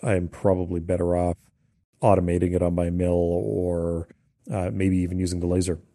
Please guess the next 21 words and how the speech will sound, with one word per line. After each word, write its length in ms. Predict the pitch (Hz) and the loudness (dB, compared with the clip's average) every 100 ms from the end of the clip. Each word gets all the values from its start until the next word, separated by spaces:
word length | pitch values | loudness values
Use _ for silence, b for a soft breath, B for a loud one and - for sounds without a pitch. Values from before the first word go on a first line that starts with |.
| 165 | -4
Uh, 180 | 95 | -4
that's 200 | 92 92 | -4 -2
one 120 | - 92 | 2 2
of 60 | |
the 60 | 92 | 2
things 140 | 90 | 0
I've 100 | 90 | 0
thought 220 | - 92 | 4 2
about 320 | 90 92 90 - _ _ _ | 4 2 0 -2 _ _ _
when 140 | 101 | -4
it 60 | 95 | 0
comes 220 | 101 90 | 0 0
to 60 | - | -2
doing 200 | 95 90 | -2 -2
things 240 | 90 87 | -2 -2
like 160 | 92 82 | -2 -2
cutting 280 | - 92 87 | 0 0 2
out 280 | 90 87 - | 0 0 -2
the 480 | 95 90 87 87 | -2 0 0 0
moon 300 | 87 101 107 | 0 4 4
phase 580 | 98 92 85 82 - - | 4 2 2 0 -2 -6